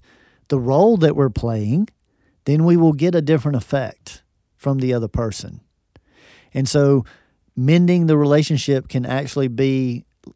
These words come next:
like giving ourself, uh, self-growth and breaking through an obstacle that's kept us stuck for a long time. And many people don't know how they show up with love. And I'll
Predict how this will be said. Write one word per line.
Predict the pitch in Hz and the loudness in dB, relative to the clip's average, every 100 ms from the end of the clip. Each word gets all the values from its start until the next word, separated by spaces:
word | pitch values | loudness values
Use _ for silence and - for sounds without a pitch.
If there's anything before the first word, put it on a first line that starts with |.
| _ _ - | _ _ -6
like | 120 123 - 131 113 | -6 -6 -10 -14 -2
giving | 143 147 143 | 0 0 -2
ourself, | 135 127 123 - - 143 135 120 - _ 127 | -2 -4 -8 -16 -4 0 0 -2 -8 _ -6
uh, | 117 | -6
self-growth | 107 143 123 - 127 139 123 107 - - - | -4 -2 -4 -2 0 0 0 -4 -12 -16 -6
and | 127 | -4
breaking | 117 135 135 117 | -2 -2 -2 -6
through | 131 131 127 | -2 -2 -2
an | 123 120 | -4 -4
obstacle | 127 - - 120 | -6 -8 -10 -8
that's | 110 - | -8 -8
kept | - 123 - | -8 -8 -8
us | 107 | -10
stuck | - 123 123 - | -6 -6 -6 -8
for | 113 | -6
a | |
long | 117 117 | -4 -4
time. | 113 127 127 117 - - - - - | -4 -4 -4 -6 -10 -20 -20 -20 -8
And | 120 123 | -4 0
many | 139 151 139 | 2 2 2
people | 139 131 135 | 0 0 0
don't | 131 127 127 | 0 0 -2
know | 123 131 | 0 0
how | 110 117 117 | 0 -2 -2
they | 107 | -4
show | - 113 110 | -4 -4 -2
up | 107 - - - - | -4 -6 -12 -20 -8
with | 113 107 | -6 -4
love. | 110 101 92 - - - | -6 -6 -6 -12 -16 -6
And | 117 | -4
I'll | 117 123 | -2 -2